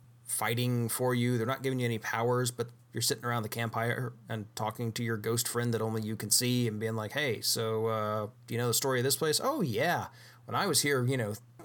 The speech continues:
"Hey, four hundred years ago, this looks completely different," you know, that kind of thing.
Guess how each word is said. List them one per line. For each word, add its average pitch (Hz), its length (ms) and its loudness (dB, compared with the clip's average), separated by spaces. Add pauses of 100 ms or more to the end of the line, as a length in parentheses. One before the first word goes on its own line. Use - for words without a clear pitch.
(260)
"Hey, 98 160 -4
four 123 220 0
hundred 113 220 0
years 160 240 4
ago, 139 180 4
this 160 160 4
looks 190 160 2
completely 254 420 0
different," 190 540 2
you 139 80 2
know, 113 120 0
that 123 180 0
kind 110 180 -2
of 87 60 -6
thing. - 200 -4